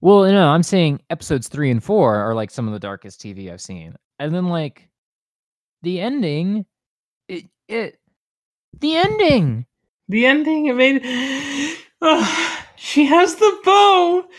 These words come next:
Speaker 2: She has the
Speaker 1: She has the
Speaker 2: bow!
Speaker 1: bow?
Speaker 2: She summons the bow! It's, it's Madoka's bow, and she's using it 'cause she's take-, she's a paladin of Madoka.
Speaker 1: Uh-huh, uh-huh, uh-huh.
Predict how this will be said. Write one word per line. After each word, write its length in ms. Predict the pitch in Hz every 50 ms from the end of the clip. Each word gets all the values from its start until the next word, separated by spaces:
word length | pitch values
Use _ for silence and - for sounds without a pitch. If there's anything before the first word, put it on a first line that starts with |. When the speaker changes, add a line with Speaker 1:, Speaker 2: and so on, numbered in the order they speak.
| - - - - 247 247 -
Speaker 2:
She 220 | _ - 294 320 294
has 260 | 302 349 381 359 -
the 120 | 359 370
Speaker 1:
She 160 | - - -
has 220 | 269 277 277 277 277
the 80 | 285
Speaker 2:
bow! 100 | 285 294 - 120 120 135 160 208
Speaker 1:
bow? 60 | -
Speaker 2:
She 220 | - - - 254 247
summons 520 | - - 269 262 269 302 330 330 302 311
the 180 | 285 285 240 - -
bow! 480 | 262 254 247 247 247 247 254 247 240 240 240 - _
It's, 400 | 170 220 220 220 - - - - - -
it's 220 | 254 247 254 -
Madoka's 680 | 247 247 254 247 247 233 240 240 - 247 226 220 208 208
bow, 340 | - 220 214 208 202 202 196
and 120 | 196 196
she's 300 | - - - 247 233 214
using 260 | 247 254 254 240 254
it 160 | 247 233 233 -
'cause 220 | - 233 233 220
she's 320 | - - 247 240 220 -
take-, 360 | - - 254 254 240 247 - _
she's 300 | - - - 254 262 254
a 80 | 330 311
paladin 1040 | - - - 320 339 359 381 359 254 233 196 185 170 156 156 156 160 180 202 220 240 - -
of 220 | 214 220 220 220
Madoka. 840 | 233 233 262 262 262 208 180 - - 170 143 - - - 349 339 - _ _ _ _ _ _ _ _ _ _ _ _ _ _
Speaker 1:
Uh-huh, 560 | - 151 120 - - - 143 131 127 135 151 160 175 - _ _ -
uh-huh, 480 | 120 - - - 139 131 123 127 160 185 - _
uh-huh. 480 | 143 147 131 131 143 131 117 113 120